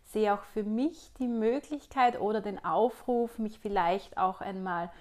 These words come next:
zurückzuziehen, es mir auf der Couch bequem zu machen, sehe vielleicht auch die Möglichkeit, dass ich mit den Kindern mit Gummistiefeln rausgehen kann und, ähm, von Pfütze zu Pfütze springen kann. Und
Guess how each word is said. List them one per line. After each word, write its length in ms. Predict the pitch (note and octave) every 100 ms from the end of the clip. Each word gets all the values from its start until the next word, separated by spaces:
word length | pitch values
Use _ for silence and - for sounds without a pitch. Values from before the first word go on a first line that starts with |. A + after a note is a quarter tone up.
| - -
zurückzuziehen, 1120 | - G#3 D4 E4+ - C#4+ - - A3+ G#3+ G#3+ G#3
es 220 | F#3+ -
mir 180 | G3+ F3+
auf 80 | -
der 140 | F#3
Couch 500 | - F#3+ G#3+ A3 -
bequem 560 | A3+ - G#3 G#3 G#3+ -
zu 140 | G#3+
machen, 840 | G3 F#3 F#3+ - G3+ F#3+ G3 G3 - - - - - -
sehe 180 | A#3+
vielleicht 400 | A#3+ A3+ G3 G#3+
auch 80 | A#3
die 120 | -
Möglichkeit, 920 | G#3+ G#3 A3+ A3+ A3 - A#3 G#3 G3+ -
dass 180 | G3+ -
ich 320 | G3+ G3 -
mit 220 | G#3+ G3+
den 340 | F#3+ F#3+ F#3+ F#3+
Kindern 760 | - B3+ D4 C#4 A#3+ A#3 A#3+ - - - -
mit 220 | G3+ G3+
Gummistiefeln 720 | - B3 B3 - A3+ A3 A3 G#3
rausgehen 580 | F#3+ G#3 - G#3 G3+
kann 460 | G#3+ G#3 F#3+ F#3+ G3 -
und, 520 | G#3 G#3 G3+ G3 F#3+ - - -
ähm, 320 | F#3 F3+ F#3
von 160 | - F#3
Pfütze 400 | B3+ C4 - G#3+
zu 140 | F#3
Pfütze 400 | - E4 - C4+
springen 500 | - - G#3 G#3 G3+
kann. 400 | - F#3+ F#3+ G3+ - - - - - - - -
Und 560 | G#3 G#3 G#3 G3+ G#3